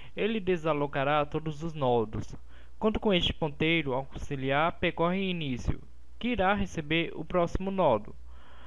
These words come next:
No while, início é diferente de null, ou seja, a instrução só vai parar de loop quando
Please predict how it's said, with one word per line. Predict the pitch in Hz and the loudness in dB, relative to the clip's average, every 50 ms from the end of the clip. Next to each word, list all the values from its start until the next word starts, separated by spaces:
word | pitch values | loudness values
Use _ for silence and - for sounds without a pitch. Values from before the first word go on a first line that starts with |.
| - - - - - - - - - - - - - | -10 -10 -10 -10 -10 -10 -10 -10 -10 -10 -10 -10 -8
No | - 143 143 135 135 | -4 0 2 4 6
while, | 131 131 147 165 170 156 127 110 104 113 131 - - - | 6 6 6 6 6 4 2 2 0 -2 -4 -8 -8 -6
início | 151 170 175 170 180 185 - - 185 | -4 -2 0 0 0 0 0 2 0
é | 160 | 2
diferente | 147 147 - - 160 147 147 147 - 156 147 | 2 2 2 2 2 0 -2 -4 -6 -6 -6
de | 151 165 | -4 -4
null, | 180 175 160 139 117 - - - | -2 0 0 2 0 0 0 0
ou | 147 160 | 0 0
seja, | - - - 151 123 117 - - 120 - | 0 0 2 4 4 4 2 0 -4 -4
a | - 127 127 | -4 -4 -4
instrução | 139 151 - - 165 175 - - 165 156 | -2 -4 -6 -6 -4 -4 -4 -2 -2 -2
só | 147 - 160 | 0 0 0
vai | 135 117 151 180 196 | 0 2 2 0 2
parar | - 214 196 170 160 160 170 170 143 | 2 2 2 4 4 2 2 0 -4
de | 151 135 131 143 | -6 -8 -6 -4
loop | 139 135 131 123 135 156 - - 202 190 - - - - - - - - - - | -2 0 2 2 2 0 -2 -4 -8 -8 -8 -8 -10 -10 -10 -10 -10 -10 -6 0
quando | - 165 156 147 131 117 120 117 | 2 2 4 4 2 0 -2 -6